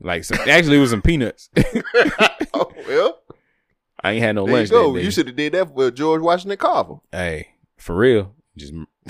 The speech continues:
Speaker 2: Right.
Speaker 1: crushed it up and made me a sandwich.
Speaker 2: No, you just got your dime back for that.
Speaker 1: Oh,
Speaker 2: But
Speaker 1: off,
Speaker 2: he
Speaker 1: off the
Speaker 2: just made
Speaker 1: strength.
Speaker 2: he, yeah, he invented peanut butter, though.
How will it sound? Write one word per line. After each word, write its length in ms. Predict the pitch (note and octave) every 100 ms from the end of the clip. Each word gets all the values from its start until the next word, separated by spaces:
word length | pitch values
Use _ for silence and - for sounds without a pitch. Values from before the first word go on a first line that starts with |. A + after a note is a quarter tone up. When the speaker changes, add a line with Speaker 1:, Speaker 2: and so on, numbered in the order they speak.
| -
Speaker 2:
Right. 180 | E3 -
Speaker 1:
crushed 260 | A#2+ G#2+ A2
it 100 | A#2+
up 140 | G#2
and 100 | G#2
made 180 | A2+ A2+
me 80 | A2+
a 40 |
sandwich. 360 | G#2+ D#3 B2+ -
Speaker 2:
No, 320 | A3+ C#4+ C3
you 120 | B2
just 200 | F3+ F#3 F3+
got 200 | F#3+ F#3+
your 100 | F#3
dime 320 | G3+ G3 F3
back 140 | E3
for 100 | F3
that. 240 | F#3+ F#3 - -
Speaker 1:
Oh, 500 | - - A2 D#2+ A1 _ -
Speaker 2:
But 140 | C#3+
Speaker 1:
off, 40 |
Speaker 2:
he 60 | E3
Speaker 1:
off 140 | A3+
the 60 | G#3
Speaker 2:
just 120 | D#3
made 60 | C#3+
Speaker 1:
strength. 380 | C#3+ A2+ F2+ _
Speaker 2:
he, 160 | G#3 G3+ A#2+
yeah, 160 | G2 A2+
he 120 | D3
invented 280 | B2 F#2+ F2
peanut 220 | A2 E2+
butter, 220 | F2 F2
though. 280 | F2 E2+